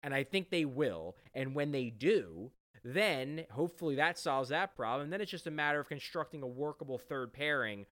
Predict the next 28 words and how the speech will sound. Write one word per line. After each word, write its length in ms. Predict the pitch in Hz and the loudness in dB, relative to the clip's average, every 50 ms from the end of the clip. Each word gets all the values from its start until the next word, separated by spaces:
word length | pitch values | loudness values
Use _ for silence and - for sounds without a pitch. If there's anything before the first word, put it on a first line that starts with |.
| _ _ - | _ _ -8
around 540 | - 143 135 139 131 127 131 127 123 123 113 | -6 -4 0 2 2 2 2 2 0 0 -2
the 80 | 123 131 | -4 -4
guys 420 | 127 117 131 120 123 131 135 117 | -2 -2 -2 -2 0 -2 -2 -4
you 120 | 127 127 123 | -6 -6 -4
have 220 | 117 110 110 - | -2 -2 -2 -4
left. 300 | 107 127 139 127 120 - | -4 -2 -2 -2 -2 -2
And, 100 | 131 135 | -2 0
like, 220 | 135 135 131 - - - - _ - | 0 0 0 0 -4 -12 -20 _ -4
yes, 320 | 147 180 180 190 180 - | 0 2 2 2 2 0
they've 240 | - 175 151 143 139 | -2 -2 -2 -2 -4
been 160 | 143 143 139 123 113 - | -6 -8 -8 -10 -6 -4
bad 340 | - 127 139 147 147 143 127 | -2 0 2 2 0 0 -2
so 240 | - - 139 123 117 | -4 -4 -4 -4 -4
far, 500 | - - 139 139 131 120 104 95 92 - - - - 165 - - | -4 -2 0 0 2 2 0 -2 -4 -6 -12 -18 -20 -10 0 2
but 80 | 170 | 2
I 80 | 170 165 | 2 4
do 180 | 165 254 277 | 2 0 0
think 220 | 233 247 220 185 175 | 0 0 0 4 6
over 220 | 165 170 151 151 | 6 6 6 2
the 80 | 139 131 | -2 -2
long 320 | 123 127 139 143 143 143 | -2 0 0 0 -2 -4
term 180 | - 143 135 127 | -6 -8 -6 -4
they 140 | 123 123 120 | -4 -4 -4
should 420 | - - - - 170 160 151 135 | -4 -6 -4 -4 -4 -4 -4 -6
be 240 | 147 143 135 135 131 | -6 -4 -2 -2 0
able 200 | 127 123 117 113 | 0 0 -2 -2
to 360 | - - - 127 123 117 107 - _ - | -4 -6 -8 -6 -6 -6 -8 -12 _ -12
pull 500 | - - 156 147 135 123 117 110 104 | -4 -2 0 2 2 2 2 0 -2